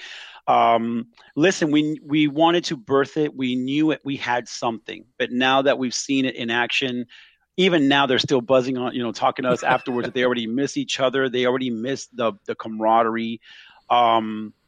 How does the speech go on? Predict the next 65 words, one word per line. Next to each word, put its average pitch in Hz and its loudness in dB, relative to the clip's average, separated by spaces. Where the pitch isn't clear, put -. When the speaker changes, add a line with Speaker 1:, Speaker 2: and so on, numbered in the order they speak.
Speaker 1:
listen, 170 0
I, 156 0
I, 147 0
I 156 2
also 180 2
feel 190 -6
like 165 -4
it 143 -6
was 139 -8
just 156 -8
something 139 -14
missing 143 -8
in 135 -4
the 131 -8
community. 135 -4
Like, 120 0
we're 139 0
all 151 2
on 151 2
a 120 -4
voc-, 123 -4
we're 139 -2
all 160 4
on 151 0
a 127 0
microphone 123 -4
to 117 -6
some 131 -6
degree. 113 -4
Speaker 2:
Right. 131 2
Speaker 1:
We, 147 2
we 156 2
may 165 6
not 160 4
all 147 4
be 139 0
voice 170 0
acting, 120 0
but 127 -4
some, 165 -4
you 185 0
know, 165 2
there's 160 -2
audio 117 0
dramas 110 -4
in 113 -6
podcasts, 95 -6
and 120 -8
there's 131 -4
what 135 0
I 127 4
call 123 2
radio 107 -2
voice, 104 -4
right? 120 4
Some 135 -2
of 127 0
us 123 0
have 127 2
Speaker 2:
Right. 123 4
Speaker 1:
to 131 0
put 123 -2
on 107 2
a 101 -2
show. 123 2